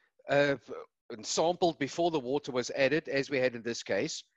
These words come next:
is, is the ready mix supplier still, still responsible to strengthen or replace the concrete?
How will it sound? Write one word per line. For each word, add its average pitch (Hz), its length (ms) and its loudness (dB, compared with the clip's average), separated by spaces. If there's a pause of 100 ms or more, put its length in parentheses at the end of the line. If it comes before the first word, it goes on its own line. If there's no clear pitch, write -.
(420)
is, 185 300 2
is 185 140 0
the 185 100 6
ready 151 220 2
mix 208 200 0
supplier 175 420 -2
still, 185 480 2 (760)
still 185 340 2
responsible 180 960 0 (140)
to 160 320 0
strengthen 170 440 -2
or 170 80 -2
replace 160 380 -2
the - 80 -10
concrete? - 400 -6